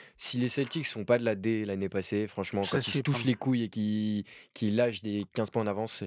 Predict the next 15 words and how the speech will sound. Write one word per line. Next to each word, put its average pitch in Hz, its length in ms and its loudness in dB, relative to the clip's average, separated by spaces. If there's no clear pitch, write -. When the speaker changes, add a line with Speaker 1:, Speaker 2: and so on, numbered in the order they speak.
Speaker 1:
les, 104 400 2
les, 101 320 2
les 101 120 -2
Hawks 107 180 0
prennent 98 200 0
un 98 60 0
quatre 98 160 0
zéro 101 240 2
premier 98 260 -2
tour, 117 220 0
et, - 340 -8
et - 20 0
ça 92 180 2
peut 95 200 -2
tout - 140 -12